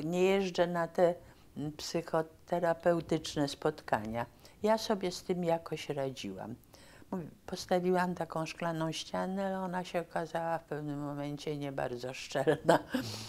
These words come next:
Speaker 1: Radzę sobie.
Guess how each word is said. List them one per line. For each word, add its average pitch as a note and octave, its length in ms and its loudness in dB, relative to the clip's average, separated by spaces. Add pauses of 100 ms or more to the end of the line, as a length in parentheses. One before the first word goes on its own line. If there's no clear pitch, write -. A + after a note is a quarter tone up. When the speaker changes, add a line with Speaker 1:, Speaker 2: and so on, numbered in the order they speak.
(1400)
Speaker 1:
Radzę D3+ 400 8
sobie. A#2+ 500 -2